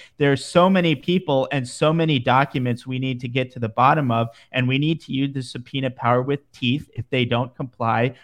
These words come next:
we know what, we know what happens. And we need to do that for a range of things,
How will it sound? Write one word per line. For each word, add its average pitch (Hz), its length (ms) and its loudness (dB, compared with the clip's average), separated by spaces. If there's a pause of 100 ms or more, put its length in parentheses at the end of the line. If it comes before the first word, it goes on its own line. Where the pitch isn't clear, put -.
(140)
we 127 160 -2
know 123 180 2
what, 139 320 -2
we 127 140 -6
know 120 220 0
what 135 160 -2
happens. 160 520 -2 (180)
And 131 140 -2
we 139 120 2
need 131 220 -6
to - 80 -18
do 127 140 0
that 131 260 4
for 135 120 0
a 127 40 -2
range 156 300 0
of 123 160 -4
things, 110 300 -8